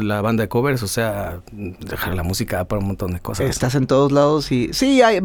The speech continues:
Speaker 2: yo creo que va a estar siempre ahí como una, como una, eh, riña súper, súper pendeja que no tiene ningún argumento
Speaker 1: Sí,
Speaker 2: de ser.
Speaker 1: claro.
Speaker 2: Pero, pues, es eso, ¿no?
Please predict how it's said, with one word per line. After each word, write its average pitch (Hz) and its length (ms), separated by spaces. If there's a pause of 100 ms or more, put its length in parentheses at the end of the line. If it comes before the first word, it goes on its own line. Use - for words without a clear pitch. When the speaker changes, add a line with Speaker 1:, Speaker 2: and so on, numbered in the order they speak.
(140)
Speaker 2:
yo 175 260
creo 285 120
que - 80
va 175 280
a 147 40
estar 147 220
siempre 165 480 (400)
ahí 127 180
como 123 320
una, 117 640 (540)
como 117 160
una, 123 540
eh, 107 300 (180)
riña 127 600 (400)
súper, 110 640
súper 113 440
pendeja 113 440
que 107 140
no 104 100
tiene 107 220
ningún 107 300
argumento 117 300
Speaker 1:
Sí, 110 100 (120)
Speaker 2:
de 110 60
ser. 120 180
Speaker 1:
claro. 92 160 (380)
Speaker 2:
Pero, 113 760
pues, 107 140
es 123 120
eso, 190 240
¿no? 165 180